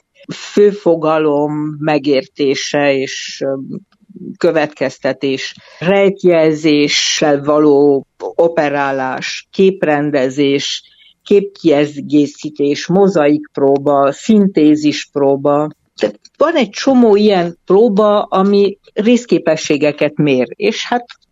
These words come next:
attól függ, hogy milyen probléma van azzal a gyerekkel,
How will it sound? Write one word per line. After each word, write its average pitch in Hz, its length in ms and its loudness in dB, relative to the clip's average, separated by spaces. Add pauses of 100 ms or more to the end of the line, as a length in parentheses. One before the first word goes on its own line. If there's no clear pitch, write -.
(160)
attól 262 400 0
függ, 214 280 -2
hogy 180 200 0
milyen 233 300 2
probléma 165 560 2
van 147 220 -2
azzal 135 280 -6
a 110 60 -2
gyerekkel, 180 680 -2